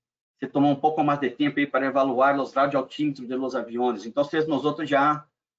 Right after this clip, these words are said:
buscamos ahí para ver si identificamos algo, ¿no? Eh, afortunadamente, no. Entonces, seguimos con, con lo poc.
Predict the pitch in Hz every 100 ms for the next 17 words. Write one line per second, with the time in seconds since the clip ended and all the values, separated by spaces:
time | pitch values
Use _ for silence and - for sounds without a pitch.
0 | _ - - - 147 151 131 143 - 131
1 | 131 131 135 127 - 269 - 139 117 -
2 | 135 - 101 131 135 _ _ _ _ _
3 | _ _ 123 120 - - 160 160 151 143
4 | 147 147 120 139 208 - - - 131 131
5 | 120 127 135 131 123 123 127 - _ 123
6 | 117 - - - -